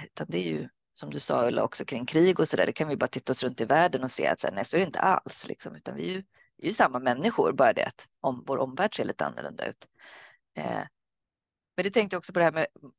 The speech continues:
nu jobbar jag på museum och med lärande. Och vi är ju ganska försiktiga kanske med att säga att man kan lära sig saker av historien, för det kan man ju faktiskt inte alltid. Men det finns ju ändå någon sån ambition. Varför ska man undervisa historia i ända från årskurs tre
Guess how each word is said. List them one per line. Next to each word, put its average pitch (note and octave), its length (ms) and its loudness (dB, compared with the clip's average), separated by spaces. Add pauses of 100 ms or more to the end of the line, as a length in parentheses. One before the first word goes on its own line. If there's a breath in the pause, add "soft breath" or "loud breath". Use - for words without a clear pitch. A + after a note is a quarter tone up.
(280)
nu E3+ 80 -14
jobbar D#3 200 0
jag C#3+ 100 2
på C#3+ 80 -12
museum A3 580 2
och D#3 80 0
med C#3 120 4
lärande. C#3+ 680 4 (520 soft breath)
Och C#3+ 100 -10
vi D#3+ 40 -2
är D#3+ 60 2
ju D#3+ 80 2
ganska D#3+ 280 -2
försiktiga - 420 -2
kanske C#3 240 -4
med A2 60 -10
att A#2 60 -10
säga G2 100 0
att - 60 -8
man - 80 -10
kan D3+ 140 0
lära D3+ 420 6
sig F3 140 -4
saker A2+ 240 0
av B2+ 60 -2
historien, C#3 520 2
för - 40 -2
det D#3+ 80 4
kan A#2+ 200 2
man C#2 80 -8
ju - 40 -6
faktiskt - 240 -8 (120)
inte C3+ 240 0
alltid. B2+ 240 2
Men F#3+ 80 -2
det A3+ 60 4
finns B3+ 220 0
ju B3 40 6
ändå A3 180 2
någon C4 240 -2
sån E3 320 -2 (480 loud breath)
ambition. F#3+ 680 0
Varför D#3 160 0
ska - 120 -4
man F3 120 0
undervisa F#3+ 520 0
historia A2+ 560 2
i - 100 0 (520 loud breath)
ända C#3 220 -2
från - 160 -8
årskurs - 440 0 (100)
tre A2 500 -4